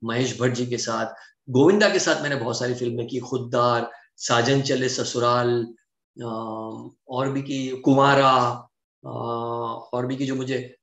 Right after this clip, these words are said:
अ, नाम नहीं याद आ रहा है। फिर मैंने, अ, अनाड़ी मेरी एक बहुत अच्छी film थी, वेंकटेश करिश्मा कपूर। खुददार में मैंने villain का role किया था। Black Friday में मैंने एक negative role किया था, जो अनुराग कश्यप ने, अ, डायरेक्ट की थी।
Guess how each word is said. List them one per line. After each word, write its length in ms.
अ, 40
नाम 540
नहीं 200
याद 240
आ 100
रहा 140
है। 200
फिर 220
मैंने, 580
अ, 640
अनाड़ी 400
मेरी 220
एक 120
बहुत 160
अच्छी 220
film 260
थी, 160
वेंकटेश 600
करिश्मा 340
कपूर। 440
खुददार 340
में 100
मैंने 180
villain 360
का 120
role 320
किया 220
था। 180
Black 340
Friday 340
में 120
मैंने 240
एक 160
negative 320
role 240
किया 180
था, 100
जो 140
अनुराग 400
कश्यप 280
ने, 120
अ, 40
डायरेक्ट 560
की 80
थी। 320